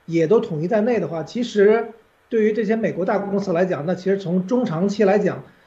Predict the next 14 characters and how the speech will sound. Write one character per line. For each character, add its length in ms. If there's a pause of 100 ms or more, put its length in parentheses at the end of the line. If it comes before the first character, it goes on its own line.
(100)
那 100
绝 220
对 140
是 140
利 180
大， 260
远 280
大 220
于 100
弊， 340
对 80
吧？ 320 (280)
那 180
你， 240